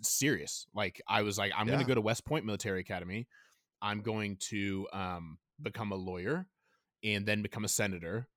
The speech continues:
Speaker 1: and then become president of the United States." And, like, was sure, like, I had 'em all mapped out and, like, was
Speaker 2: Yep.
Speaker 1: sure how I was gonna do it. Um, then in high school, got very disenchanted with politics and was like, "Mm, nah,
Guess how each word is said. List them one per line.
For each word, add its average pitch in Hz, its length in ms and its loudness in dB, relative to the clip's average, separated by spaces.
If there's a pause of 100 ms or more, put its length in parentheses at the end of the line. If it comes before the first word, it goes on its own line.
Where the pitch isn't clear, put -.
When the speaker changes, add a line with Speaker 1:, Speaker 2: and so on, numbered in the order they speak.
(240)
Speaker 1:
and 107 160 0
then 104 120 4
become 104 260 0
president 95 300 -2
of 92 60 -2
the 90 40 -4
United 82 160 -6
States." - 380 -6
And, 98 100 -4
like, 101 160 0
was 101 120 2
sure, 107 420 8
like, 95 160 6
I 101 60 8
had 98 100 8
'em 98 80 0
all 104 180 10
mapped 107 300 8
out 92 260 6
and, 92 80 -2
like, 87 180 -4
was 98 220 -4 (120)
Speaker 2:
Yep. 98 260 0
Speaker 1:
sure 101 200 2
how 101 120 6
I - 20 6
was 98 140 2
gonna 95 100 0
do 113 200 4
it. 127 140 4 (440)
Um, 101 360 4
then 147 360 8 (340)
in 110 120 4
high 123 180 6
school, 113 300 6
got 104 220 4
very 101 220 4
disenchanted 98 580 -2
with 87 120 -6
politics 113 480 0
and 107 60 -4
was 95 100 -6
like, 98 140 -4
"Mm, 131 340 0
nah, 113 320 4